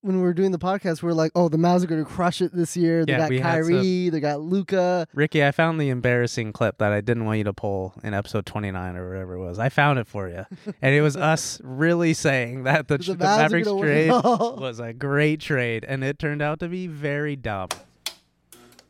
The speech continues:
Speaker 2: The Mavs will be good offensively, but defensively they are not very good.
Speaker 1: I saw that the Mavs, the odds for them to win jumped up by, like, a thousand plus. Yeah, Mark Cuban, you fucked us, bro.
Speaker 2: Yeah, Mark Cuban. Well, the Mavs players, or the Mavs fans, they all say, "Get Luka help.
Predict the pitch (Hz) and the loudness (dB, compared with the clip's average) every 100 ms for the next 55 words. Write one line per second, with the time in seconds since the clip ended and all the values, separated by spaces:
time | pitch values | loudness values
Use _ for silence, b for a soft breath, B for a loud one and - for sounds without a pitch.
0 | _ _ - 135 160 180 170 165 147 131 | _ _ -4 6 8 8 4 2 6 8
1 | 123 143 135 135 139 123 123 - 123 127 | 8 6 -2 -4 -4 -4 -8 -6 -6 -4
2 | 127 110 107 101 98 95 107 98 - _ | -4 -2 -2 -2 -6 -8 -6 -4 -6 _
3 | 87 82 - 64 - 170 185 - 202 208 | -12 -12 -16 -18 -2 2 4 8 10 10
4 | 196 180 165 165 160 165 170 165 - - | 10 8 4 2 6 8 8 6 0 2
5 | 165 151 165 165 180 160 165 170 139 151 | 4 8 8 6 -2 -2 -4 -8 -4 -2
6 | 151 143 - 147 151 147 - 143 - 143 | -2 -6 -16 _ -8 -8 0 0 2 0
7 | 131 127 - 139 139 139 127 127 - 117 | 0 -4 -10 -6 -2 -2 -4 -12 -6 -4
8 | 110 - 254 262 202 220 254 240 208 185 | -4 -4 -2 0 0 2 2 2 2 0
9 | - 240 - 175 135 147 143 170 143 110 | 0 -2 0 -4 -4 -6 -6 -6 -2 -2
10 | 104 117 170 196 196 208 208 220 b b | 0 0 0 0 0 0 0 0 b b
11 | b b 208 202 226 285 - 226 220 185 | b b -2 0 0 -2 0 2 2 0
12 | 190 165 160 160 202 208 170 160 147 147 | 0 2 2 4 0 2 0 0 2 0
13 | 147 160 175 170 156 151 160 151 151 135 | 2 2 2 0 2 0 0 0 2 4
14 | 131 | 4